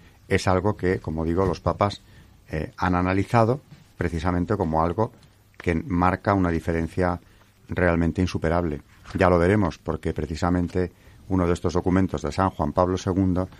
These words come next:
hace referencia a ello. Pero luego dice algo todavía más extraño, y es que, mm, recordando que las princi-, las primeras logias que nacen en Inglaterra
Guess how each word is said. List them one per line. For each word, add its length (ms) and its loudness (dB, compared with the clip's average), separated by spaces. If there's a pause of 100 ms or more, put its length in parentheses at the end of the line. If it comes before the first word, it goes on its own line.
(200)
hace 220 0
referencia 680 -2
a 160 -2
ello. 260 -4 (2000)
Pero 140 6
luego 180 10
dice 240 4
algo 260 4
todavía 420 2
más 180 2
extraño, 560 0
y 100 0
es 200 0
que, 320 0 (1200)
mm, 380 0 (120)
recordando 960 2 (640)
que 120 0
las 200 2
princi-, 320 -6
las 200 -4
primeras 460 2
logias 640 2 (520)
que 140 -2
nacen 240 0
en 120 2
Inglaterra 600 0